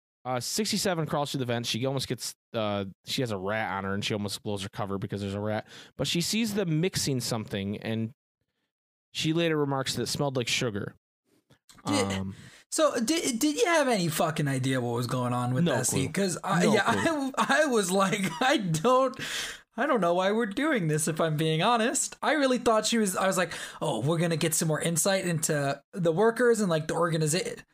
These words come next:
Speaker 2: and I guess maybe, like, you know, for South Korean audiences, this might play better. But for me,
Speaker 1: Yeah.
Speaker 2: I was just like, "What? Wh-,
Speaker 1: I was
Speaker 2: why
Speaker 1: like,
Speaker 2: did we
Speaker 1: "Oh,
Speaker 2: do
Speaker 1: well, I mean, they,
Speaker 2: this?"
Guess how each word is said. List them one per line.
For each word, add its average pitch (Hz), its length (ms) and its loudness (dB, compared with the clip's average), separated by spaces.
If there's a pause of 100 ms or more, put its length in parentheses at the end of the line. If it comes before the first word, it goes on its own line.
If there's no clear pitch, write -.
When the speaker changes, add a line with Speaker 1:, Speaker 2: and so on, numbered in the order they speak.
(480)
Speaker 2:
and 240 100 2
I 240 80 6
guess 233 280 2
maybe, 196 360 2
like, 156 320 2
you 160 460 -6
know, 127 240 -4
for 160 240 0
South 156 260 -2
Korean 143 240 0
audiences, 139 540 0
this - 180 -2
might 147 220 -4
play 240 160 4
better. 277 340 2 (400)
But 175 320 -2
for 214 100 2
me, 185 140 2
Speaker 1:
Yeah. 170 120 4
Speaker 2:
I 165 40 4
was 160 160 2
just 151 220 0
like, 147 300 -2 (480)
"What? - 440 -2
Wh-, 190 60 -10
Speaker 1:
I - 20 -8
was - 300 -4
Speaker 2:
why - 80 -2
Speaker 1:
like, 139 140 2
Speaker 2:
did 294 120 -2
we 339 80 0
Speaker 1:
"Oh, - 20 -2
Speaker 2:
do 285 200 2
Speaker 1:
well, 302 160 2
I 349 160 6
mean, - 80 6
they, 143 100 6
Speaker 2:
this?" 143 420 4